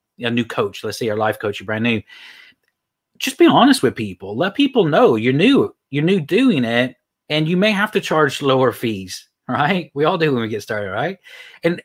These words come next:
but being honest and do, and, and, and just telling people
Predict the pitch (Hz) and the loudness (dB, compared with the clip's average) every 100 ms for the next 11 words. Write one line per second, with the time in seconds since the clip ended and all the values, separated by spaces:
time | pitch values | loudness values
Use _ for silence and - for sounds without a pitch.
0 | - - 196 160 139 196 202 147 156 170 | -16 -4 -2 -2 0 2 2 4 4 4
1 | 165 - 131 147 151 131 123 120 120 117 | 0 -2 -2 -2 -4 -4 -4 -4 -6 -6
2 | 120 120 - _ _ _ - 143 139 127 | -8 -8 -12 _ _ _ -4 0 0 -2
3 | 131 117 | -4 -4